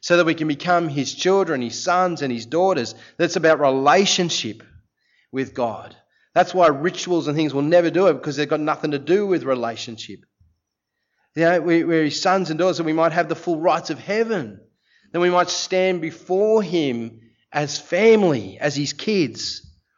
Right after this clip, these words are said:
That we might not only be forgiven of our rebellion, but have this whole new relationship with him as our loving, um, uh, Father, as we, his obedient and caring,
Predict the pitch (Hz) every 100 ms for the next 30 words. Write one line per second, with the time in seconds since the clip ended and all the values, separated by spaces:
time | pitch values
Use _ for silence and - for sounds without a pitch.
0 | _ _ _ - 180 185 190 190 175 170
1 | 165 147 147 139 127 196 196 185 151 147
2 | 127 120 180 175 151 165 151 143 165 160
3 | 147 139 131 139 208 208 185 160 139 123
4 | 123 - - - 147 139 131 117 127 165
5 | 185 170 180 175 175 - - _ 123 123
6 | 113 113 113 - _ _ - 127 107 80
7 | - _ - 175 175 180 180 175 165 113
8 | 120 120 156 160 143 120 107 170 170 175
9 | 170 170 123 113 - 170 175 170 165 165